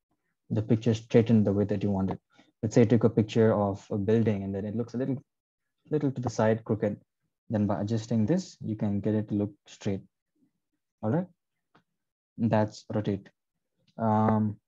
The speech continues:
I will be skipping perspective a little bit because that's also a little ex-, uh, advanced. Uh, and we'll touch expand today. Expand is a feature that is not,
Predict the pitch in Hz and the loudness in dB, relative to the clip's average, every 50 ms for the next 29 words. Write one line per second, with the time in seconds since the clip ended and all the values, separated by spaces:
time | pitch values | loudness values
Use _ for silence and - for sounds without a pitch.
0 | _ _ - 120 131 135 135 131 135 160 170 170 - - 170 160 - 175 170 165 | _ _ 0 2 4 4 4 4 4 2 2 0 -2 -4 -4 -2 -2 -2 -2 -2
1 | 160 143 - - 147 143 - - 151 147 151 151 143 139 139 147 139 151 160 123 | -2 -4 -4 -4 -4 -4 -2 -4 -6 -4 -2 -2 -2 -2 -2 -2 -2 -2 -2 -4
2 | 107 117 - 117 113 113 - - 113 110 123 120 117 117 120 113 113 110 107 107 | -4 -6 -6 -6 -8 -8 -6 -6 -6 -4 -2 -4 -2 -2 0 0 0 0 0 -4
3 | 101 - - _ - 110 104 101 - 107 107 113 123 147 170 170 - _ _ _ | -6 -8 -16 _ -8 -8 -6 -6 -6 -6 -2 0 0 0 0 0 -2 _ _ _
4 | _ _ _ _ _ _ - 107 107 101 101 101 104 101 - - _ _ - - | _ _ _ _ _ _ -2 0 0 2 2 0 -2 -4 -6 -10 _ _ -2 2
5 | 117 113 113 113 107 131 127 127 - - 107 - - - 123 113 113 110 110 107 | 4 4 6 6 6 4 2 2 2 -6 -6 -8 -4 -2 0 2 4 4 2 0
6 | - - 98 98 98 98 98 _ _ _ _ _ _ _ - 135 135 - - - | 0 -4 -4 -2 -2 -4 -6 _ _ _ _ _ _ _ -4 -4 -4 -4 0 0
7 | 180 185 185 180 160 - - - 139 135 - - 135 135 - 165 160 165 175 156 | 2 4 4 2 2 0 -4 -6 -6 -6 -4 -6 -6 -2 2 2 4 4 4 6
8 | 139 135 131 139 131 120 120 120 120 135 135 - | 6 6 6 6 4 2 2 2 2 2 0 -2